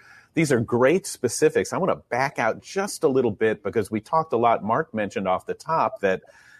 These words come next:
aches and pains, things that we assume, and at least, Doctor, that we're, we're similar age, and when we were growing up, we thought that, man, getting old, that's the worst. You know, you're gonna sit in a chair when you're fifty and wait around to die. It's not that way, is it?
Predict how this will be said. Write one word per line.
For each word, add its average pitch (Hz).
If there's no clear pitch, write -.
aches 214
and 123
pains, 147
things 208
that 139
we 165
assume, 131
and 196
at 247
least, 214
Doctor, 139
that 123
we're, 143
we're 160
similar 123
age, 143
and 107
when 135
we 180
were 143
growing 127
up, 170
we 139
thought 101
that, 95
man, 139
getting 131
old, 131
that's 196
the 87
worst. 104
You 110
know, 107
you're 135
gonna 117
sit -
in 127
a 98
chair 143
when 123
you're 92
fifty 143
and 98
wait 127
around 123
to 98
die. 151
It's -
not 202
that 190
way, 233
is 196
it? 110